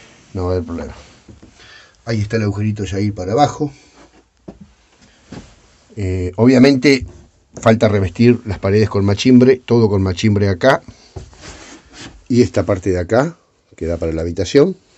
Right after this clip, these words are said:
Y una vez que esté hecho revestido todo con madera, eh, va a ir todo, eh, forrado en piso vinílico completo.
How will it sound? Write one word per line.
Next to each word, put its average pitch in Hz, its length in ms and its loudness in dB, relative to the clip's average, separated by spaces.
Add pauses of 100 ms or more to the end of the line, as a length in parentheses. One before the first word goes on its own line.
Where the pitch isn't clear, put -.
(840)
Y 113 80 -2
una 131 140 8
vez 135 160 6
que 135 100 4
esté 139 160 4
hecho 127 220 2
revestido 117 440 2
todo 135 200 2
con 131 160 0
madera, 156 420 4 (600)
eh, 90 920 -4 (760)
va 107 60 0
a 110 60 2
ir 123 300 2
todo, 165 480 4 (220)
eh, 90 720 -4
forrado 139 640 6
en 107 180 0
piso 123 300 0
vinílico 104 540 -2 (1160)
completo. 92 560 -4